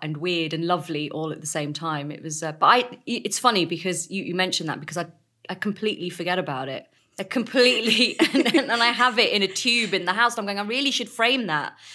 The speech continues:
you know, before I pop my clogs, you know, so I can actually go, 'Yes, <laughs> that happened.'" But there's lots of weird things like that that have happened during my career, which seems surreal, and I've,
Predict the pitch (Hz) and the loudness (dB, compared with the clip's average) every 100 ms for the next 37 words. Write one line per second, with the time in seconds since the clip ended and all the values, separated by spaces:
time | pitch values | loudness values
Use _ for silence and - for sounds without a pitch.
0 | - - 196 196 185 180 196 185 - 226 | -16 -10 -2 0 0 0 -2 -2 0 0
1 | 190 185 240 190 156 202 202 170 170 190 | 0 4 6 6 4 0 2 2 2 0
2 | 180 208 208 - 196 196 196 202 208 196 | 0 2 2 2 -2 0 2 4 4 2
3 | - - - _ _ - - - - 220 | 0 -4 -8 _ _ -18 -8 -8 -8 -12
4 | 202 226 180 202 190 214 214 208 165 175 | -10 -4 2 4 4 2 2 0 0 -2
5 | - - - - 240 277 294 320 220 262 | -10 -16 -10 -4 2 4 4 2 0 2
6 | 254 254 220 196 202 165 185 160 151 - | 2 2 0 2 2 4 2 2 0 -4
7 | - - - 190 190 202 196 190 170 175 | -20 -8 0 0 4 4 4 -2 0 0
8 | 165 170 165 165 180 180 175 160 165 - | 2 2 2 2 -2 2 4 4 2 0
9 | - - - - - 196 180 170 - 170 | -4 -6 -10 -4 0 2 2 2 2 2
10 | 175 165 151 156 151 151 156 - | 4 4 2 0 0 0 -2 -8